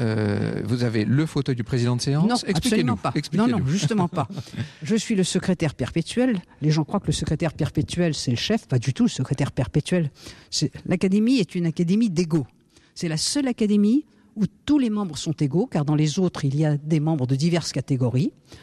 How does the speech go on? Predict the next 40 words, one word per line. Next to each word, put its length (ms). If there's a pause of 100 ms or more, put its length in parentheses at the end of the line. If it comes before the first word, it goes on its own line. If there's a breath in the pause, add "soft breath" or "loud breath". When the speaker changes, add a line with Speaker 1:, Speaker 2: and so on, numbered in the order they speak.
(220 loud breath)
Speaker 2:
Il 60
y 20
a 40
des 220
correspondants, 800
de 140
tout 120
ce 80
que 60
l'on 80
voudra. 300 (280 soft breath)
Ça 140
n'existe 340
pas, 120
l'Académie 380
française. 340 (100)
Et 140
étant 240
une 100
académie 380
d'égaux, 260
je 100
suis 200
l'égal 280
des 220
autres 320 (480 loud breath)
et 240
je 100
suis 200
à 20
leur 140
service. 420
La 120
preuve, 280
c'est 120
qu'il 120
y 20
a 40
un 40
fauteuil, 540